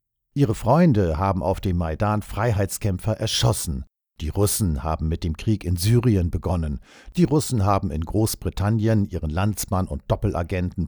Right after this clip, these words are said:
plus Tochter vergiften wollen. Die Russen haben einen Gegner Putins und Journalisten in Kiew umgebracht.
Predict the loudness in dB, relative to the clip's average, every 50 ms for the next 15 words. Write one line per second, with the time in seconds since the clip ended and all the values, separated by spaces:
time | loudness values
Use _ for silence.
0 | -4 -2 0 0 0 0 -2 -8 -6 -2 -2 0 0 -2 -2 0 0 0 0 0
1 | -4 -4 -2 -2 -4 -4 -4 -4 -4 -2 0 0 0 2 2 2 0 0 -2 -6
2 | -12 -20 -20 -20 -20 -20 -8 -2 0 4 6 6 4 6 4 4 4 6 4 4
3 | 2 0 0 0 0 -2 0 -2 -2 -2 0 0 -2 0 0 2 0 2 2 0
4 | 0 0 0 0 -2 -2 -2 -2 -2 0 0 0 0 0 0 0 -2 -2 -2 -2
5 | -4 -4 -2 -2 -4 -6 -6 -6 -6 -4 -4 -4 -6 -6 -8 -8 -6 -6 -6 -6
6 | -6 -6 -6 -6 -6 -8 -10 -12 -14